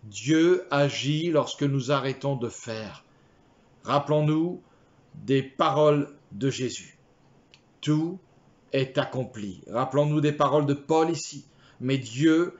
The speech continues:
est riche en miséricorde et à cause du grand amour dont il nous a aimés, il nous a ressuscités ensemble et a fait, et nous a fait asseoir ensemble dans les lieux célestes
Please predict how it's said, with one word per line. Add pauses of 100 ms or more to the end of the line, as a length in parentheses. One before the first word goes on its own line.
(120)
est
riche
en
miséricorde
et
à
cause
du
grand
amour
dont
il
nous
a
aimés, (500)
il (100)
nous
a
ressuscités
ensemble (340)
et
a
fait,
et
nous
a
fait
asseoir
ensemble (240)
dans
les
lieux
célestes